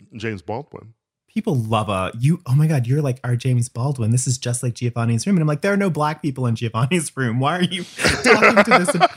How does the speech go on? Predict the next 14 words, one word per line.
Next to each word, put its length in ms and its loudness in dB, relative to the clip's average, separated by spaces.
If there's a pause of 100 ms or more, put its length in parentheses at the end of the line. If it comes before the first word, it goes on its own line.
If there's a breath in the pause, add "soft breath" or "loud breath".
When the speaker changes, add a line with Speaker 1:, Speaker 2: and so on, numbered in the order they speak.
(360)
Speaker 2:
the 60 2
way 100 4
that 140 0
I 60 0
think 180 0
about 180 -2
it 80 -2
is 80 -4
sort 140 -6
of, 100 -16
like, 160 -16
twofold. 720 -10
I 120 -4
think 480 -2